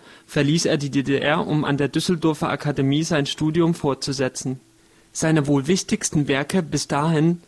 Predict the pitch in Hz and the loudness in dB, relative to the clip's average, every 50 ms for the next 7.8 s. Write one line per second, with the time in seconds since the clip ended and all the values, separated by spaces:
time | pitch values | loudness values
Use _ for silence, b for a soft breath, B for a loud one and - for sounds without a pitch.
0 | _ _ - 151 147 139 143 139 131 143 143 139 135 - 143 147 143 139 131 131 | _ _ -2 -2 0 2 0 0 0 0 -2 -2 0 0 0 2 2 0 -2 -2
1 | 123 127 127 139 160 180 190 180 - _ - 143 139 - - 139 131 - 143 135 | -2 0 0 2 2 0 0 -4 -6 _ -4 -4 -2 -2 -2 -2 -2 0 -2 -2
2 | - 135 135 147 156 180 190 196 190 b b b b b b b _ - 143 139 | 0 0 0 0 2 2 0 0 -2 b b b b b b b _ -2 -2 0
3 | 139 156 135 - 139 - - 156 143 139 135 135 135 131 131 131 131 135 - 147 | 0 0 0 0 -2 -2 -2 0 2 2 2 2 2 2 2 2 0 0 0 0
4 | 139 135 131 131 123 - - 139 131 127 127 127 135 127 135 - - - 175 175 | 0 2 0 0 -2 -2 -2 0 0 2 2 0 -2 -2 -4 -4 -6 -6 -6 -6
5 | - - B B B B B B - 143 127 139 - - 127 139 151 180 185 185 | -8 -10 B B B B B B -6 -2 -2 -2 -2 0 0 0 2 2 2 0
6 | 151 - - 135 135 135 135 143 - 170 147 - 143 135 123 - 127 131 143 160 | 0 0 -2 -2 0 0 0 0 -2 -4 -2 -2 -2 -2 -2 0 0 0 2 2
7 | 170 165 - 123 123 123 - - - 127 123 127 127 127 123 | 0 0 -2 -4 -4 -4 -8 -8 -6 -6 -6 -4 -6 -8 -10